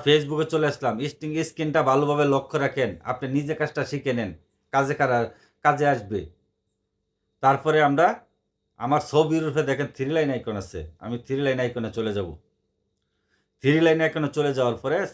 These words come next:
সেটিং আইকন আছে, এই সেটিং আইকনে চলে গেলাম। সেটিং আইকনে চলে যাওয়ার পরে আমরা যদি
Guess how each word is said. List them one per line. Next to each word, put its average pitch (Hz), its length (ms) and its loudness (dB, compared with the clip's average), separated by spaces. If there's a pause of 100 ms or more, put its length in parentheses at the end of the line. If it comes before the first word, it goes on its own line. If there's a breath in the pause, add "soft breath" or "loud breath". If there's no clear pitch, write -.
সেটিং 139 360 0 (120)
আইকন 117 320 -4
আছে, - 180 -12 (1500)
এই 135 120 4 (100)
সেটিং 135 340 4 (100)
আইকনে 151 380 0
চলে 123 220 0
গেলাম। 107 200 -4 (140)
সেটিং 120 360 0
আইকনে 139 280 -2 (100)
চলে 135 220 0
যাওয়ার 117 200 0 (100)
পরে 113 180 0 (160)
আমরা 113 280 -2
যদি 113 140 -6